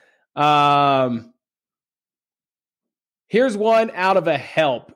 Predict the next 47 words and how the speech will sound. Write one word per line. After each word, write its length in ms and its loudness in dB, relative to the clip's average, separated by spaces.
Jerry. 440 -2
I 120 -4
think 240 -6
this 180 -4
is 80 -6
gonna 180 -6
be 120 -10
good 300 -4
out 200 -6
of 80 -6
a 80 -4
help. 400 -2
So 140 -4
not 240 -2
so 80 -6
much 180 -4
as 60 -12
a 80 -4
question. 580 -2
What 200 2
is 100 0
a 60 0
great 380 0
email 680 0
where 200 0
this 420 -2
individual 840 0
can 200 -4
reach 280 0
out 220 2
to 100 -8
you? 180 0
'Cause 240 -6
he 200 -4
is 120 -8
fifteen 720 -6
years 340 -4
old 480 2
and 220 -4
wants 320 -2
to 100 -2
be 380 -4
your 240 0
bird 480 -2
dog 440 0
in 260 -2
Tucson. 760 -4